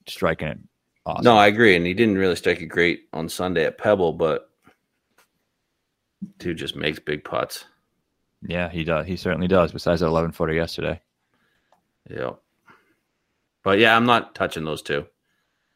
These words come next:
Speaker 2: But, I mean, would, it obviously would not surprise me.
Speaker 1: How about J T? We talk about, you know, we're on him last week. The times when he wins, we saw this at,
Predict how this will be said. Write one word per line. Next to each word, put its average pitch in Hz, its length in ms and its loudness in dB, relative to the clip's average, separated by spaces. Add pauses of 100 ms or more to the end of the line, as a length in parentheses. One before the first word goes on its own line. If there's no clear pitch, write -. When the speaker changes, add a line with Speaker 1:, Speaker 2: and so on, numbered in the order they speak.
(120)
Speaker 2:
But, 98 340 2
I 87 80 0
mean, 85 260 -2
would, 82 120 0 (100)
it - 140 -18
obviously 82 380 0
would 80 160 -6
not 80 260 -2
surprise 73 420 -6
me. 67 160 -12 (960)
Speaker 1:
How 101 120 -2
about 101 100 4
J 98 200 4
T? 90 540 2 (160)
We 98 140 -6
talk 101 220 2
about, 95 260 2 (100)
you 95 120 -4
know, 90 100 -2
we're 92 140 2
on 92 100 2
him 92 100 0
last 92 280 0
week. 90 320 -4 (1300)
The 110 80 -6
times 139 340 0
when 120 100 2
he 110 100 2
wins, 98 320 0
we 90 60 -2
saw 90 220 2
this 90 160 0
at, 65 80 -4